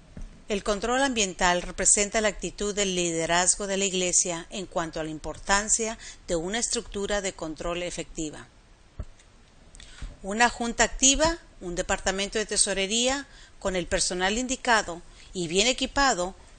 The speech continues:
un liderazgo interesado en cumplir con todos los procedimientos del control y pólizas de la denominación.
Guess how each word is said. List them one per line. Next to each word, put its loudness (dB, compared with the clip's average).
un 0
liderazgo 4
interesado 0
en -4
cumplir -2
con -6
todos 0
los 0
procedimientos 0
del -2
control -4
y -6
pólizas 0
de 0
la 2
denominación. -2